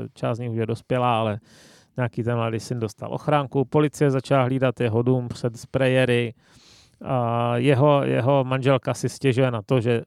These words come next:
přicházelo neznámé osoby s nějakými výkřiky a, a výhruškami a že to bylo prostě, že, že nebyl činěn mimořádný nátlak. Ještě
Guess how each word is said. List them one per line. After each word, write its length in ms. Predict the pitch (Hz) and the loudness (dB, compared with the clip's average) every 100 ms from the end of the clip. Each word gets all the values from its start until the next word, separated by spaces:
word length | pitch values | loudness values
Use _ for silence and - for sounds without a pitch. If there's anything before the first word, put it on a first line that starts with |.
| - | -8
přicházelo 920 | - 123 - 127 123 120 120 117 110 - - - _ - 123 110 110 | -10 -8 -2 0 2 0 -2 -4 -6 -14 -20 -20 _ -8 -6 -6 -8
neznámé 680 | 147 139 123 143 160 185 170 | 2 4 6 8 8 8 6
osoby 680 | 147 - 143 135 135 135 123 | 4 2 2 2 2 2 0
s 100 | 117 | -2
nějakými 480 | 123 117 - 127 123 | -4 -6 -6 -4 -4
výkřiky 760 | 113 110 - 123 - 127 127 120 | -4 -8 -10 -10 -4 -2 0 0
a, 400 | 110 104 107 110 | 0 -2 -6 -6
a 100 | 117 | -6
výhruškami 840 | 113 110 113 - 120 117 117 117 | -4 -4 -6 -6 -6 -4 -2 0
a 120 | 110 | 0
že 120 | 107 | -2
to 140 | 107 110 | -8 -6
bylo 180 | 120 113 | -4 -4
prostě, 460 | 113 - 117 107 - _ _ - _ - | -8 -8 -6 -6 -8 _ _ -20 _ 0
že, 240 | 170 185 | 2 2
že 100 | 185 | 2
nebyl 280 | 220 196 170 | 2 2 0
činěn 380 | - 143 143 127 | -2 -4 -4 -4
mimořádný 520 | 131 123 - 117 110 | -4 -4 -2 -4 -4
nátlak. 360 | 101 95 104 104 - _ _ _ _ _ _ _ _ _ _ _ _ | -6 -8 -10 -12 -18 _ _ _ _ _ _ _ _ _ _ _ _
Ještě 640 | 139 175 - - 254 233 | 0 2 2 0 0 0